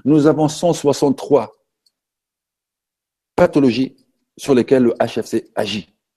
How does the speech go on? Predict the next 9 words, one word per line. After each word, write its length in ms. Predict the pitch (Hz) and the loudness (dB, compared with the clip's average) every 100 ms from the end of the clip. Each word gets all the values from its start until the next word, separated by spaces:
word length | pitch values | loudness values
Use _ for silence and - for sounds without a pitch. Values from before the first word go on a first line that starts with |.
| _ _ _ _ _ | _ _ _ _ _
J'ai 160 | 110 160 | -4 -2
pas 180 | 165 | -2
dit 220 | 107 123 98 | -4 -4 -2
dix 180 | 92 | 0
mille 220 | 101 101 - | 0 -2 -4
pathologies. 580 | 85 82 67 - - _ _ _ _ _ 82 | -8 -10 -12 -16 -20 _ _ _ _ _ -8
Donc, 260 | 95 - | -8 -8
soyons, 640 | - - 120 117 107 104 _ _ _ _ | -14 -6 -6 -2 -4 -6 _ _ _ _
euh, 560 | 80 78 73 71 71 | -10 -8 -8 -10 -12